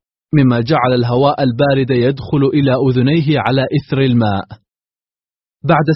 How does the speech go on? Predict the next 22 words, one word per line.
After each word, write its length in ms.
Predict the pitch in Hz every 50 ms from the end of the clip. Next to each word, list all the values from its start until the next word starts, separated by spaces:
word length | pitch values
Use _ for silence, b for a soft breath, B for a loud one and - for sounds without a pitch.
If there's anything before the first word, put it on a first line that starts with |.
| -
ساعة 380 | 254 240 202 143 113 104 104 110 - _ _
شعر 400 | _ - - 247 220 214 214 208
ببداية 540 | 180 160 165 143 139 123 147 147 160 160 147 - - - -
ألم 360 | 147 147 147 135 135 127 123
في 220 | 117 - 147 131 131 147 165
أذنه، 400 | 156 147 131 113 110 104 104 104 - _ _ _ _ _ _
لم 240 | 170 190 226 240 226
يفتح 360 | 208 208 202 - _ 202 175 - - -
شفتيه 540 | 175 151 165 156 151 165 151 143 131 135 127
وإنما 500 | 123 135 - 170 170 165 156 151 143 131
قال 380 | - - 175 170 156 147 131
بقلبه: 600 | 120 131 120 - 170 151 131 117 110 110 104 101 - _ _ _ _ _ _ _ _ _ _ -
"يا 160 | 190 190 170 - -
الله، 500 | 131 123 123 120 113 107 104 101 98 - _ _ _ _ _ _ _ _ _ _ _ -
كان 260 | 170 165 160 156 143 131
ذلك 340 | 165 185 180 156 131 -
من 280 | 147 127 127 127 - -
أجلك"، 480 | 160 151 131 120 110 101 98 - - _ _ _ _ _ _ _ _ _
فإذا 360 | _ - - 156 143 139 139
بالألم 460 | 127 135 139 - - 151 165 160 147
يرتفع 760 | 143 139 127 113 - 165 156 - 165 135 120 120 131 151 156
هكذا 300 | 156 156 - 156 131 135